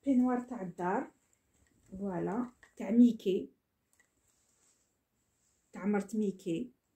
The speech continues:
فوالا، فوالا. نورمالمون هذا ما كان واش جبت، آه،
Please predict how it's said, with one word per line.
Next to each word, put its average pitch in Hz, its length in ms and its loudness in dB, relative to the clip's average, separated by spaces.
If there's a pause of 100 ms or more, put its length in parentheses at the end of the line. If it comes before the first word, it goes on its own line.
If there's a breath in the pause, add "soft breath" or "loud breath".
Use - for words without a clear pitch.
(100)
فوالا، 170 400 -10 (720)
فوالا. 196 300 -12 (520)
نورمالمون 359 400 2
هذا 339 200 2
ما 339 120 2
كان 262 260 4
واش 233 240 0
جبت، - 280 -6
آه، 202 600 -2